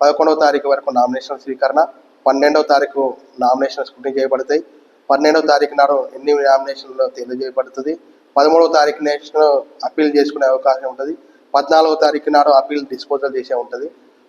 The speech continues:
పదిహేనవ తారీఖు నాడు నామినేషన్ విత్‌డ్రావల్ ఉంటుంది. పదిహేనవ తారీఖు నాడు నామినేషన్ ఫైనలైజ్ అయిపోతుంది. తర్వాత ఇరవై మూడవ తారీఖు నాడు గ్రామ,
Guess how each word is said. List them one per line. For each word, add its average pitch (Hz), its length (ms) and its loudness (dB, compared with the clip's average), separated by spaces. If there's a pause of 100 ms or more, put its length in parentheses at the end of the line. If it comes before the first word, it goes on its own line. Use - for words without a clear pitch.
పదిహేనవ 156 420 2
తారీఖు 156 360 0
నాడు 156 240 4
నామినేషన్ 135 540 0
విత్‌డ్రావల్ 131 340 2
ఉంటుంది. 127 240 -8 (440)
పదిహేనవ 156 340 2
తారీఖు 151 320 0
నాడు 147 300 4
నామినేషన్ 139 560 0
ఫైనలైజ్ 139 640 -4
అయిపోతుంది. 120 480 -10 (520)
తర్వాత 156 640 4 (140)
ఇరవై 151 200 2
మూడవ 160 320 2
తారీఖు 143 260 2
నాడు 143 340 2 (440)
గ్రామ, 139 300 4